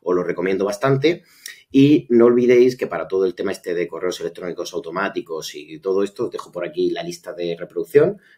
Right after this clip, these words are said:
por si queréis seguir viendo, eh, cómo funciona todo el tema de los mails y ahorrar todo este tiempo,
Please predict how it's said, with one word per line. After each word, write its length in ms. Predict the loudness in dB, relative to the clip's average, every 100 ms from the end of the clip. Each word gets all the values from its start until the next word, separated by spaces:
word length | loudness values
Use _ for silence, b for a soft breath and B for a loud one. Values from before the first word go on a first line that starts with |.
| b
por 140 | -10
si 100 | -8 -6
queréis 400 | -4 -2 -2 -4
seguir 580 | -4 0 2 4 2 -2 B B
viendo, 540 | _ 0 2 2 2
eh, 640 | 0 0 -4 -8 -8 -10 -14
cómo 200 | _ -18
funciona 420 | -14 -12 -8 -8 -4
todo 180 | -4
el 120 | -4 -4
tema 260 | -6 -4
de 160 | -4 -6
los 160 | -4
mails 400 | -2 0 0 -4
y 60 | -14
ahorrar 420 | -12 -6 -6 -6
todo 180 | -4 -4
este 180 | -2 2
tiempo, 460 | 2 4 4 2